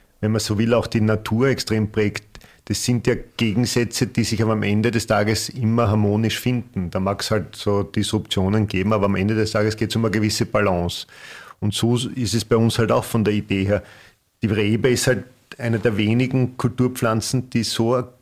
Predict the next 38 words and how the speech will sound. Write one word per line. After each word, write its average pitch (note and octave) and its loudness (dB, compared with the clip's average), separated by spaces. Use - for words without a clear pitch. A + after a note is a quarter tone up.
große, A2+ -4
große A2 -2
Information A2 0
und A#2 -2
Energie G#2+ 0
oder A2+ 0
wie A2 2
man A2+ 2
das A2 0
nennen G#2 0
will, G#2+ 0
von G#2 -2
der - -4
Erde G2 0
aufnehmen G#2+ -2
kann. C3 -2
Das A#2 -4
nennt G#2 2
man G2+ 0
dann G2 2
in G2+ 2
der G2 2
Sommeliersprache G#2 0
Mineralität. G2+ 0
Und G2+ -4
das G#2+ 0
ist G#2 0
halt G#2+ 0
das, G#2+ 0
was, G#2 -2
was G#2 0
vom G#2+ 0
Boden A2+ 0
her A#2+ 2
sozusagen A2+ 0
die A#2 -2
Würze B2 0
bringt. C3 0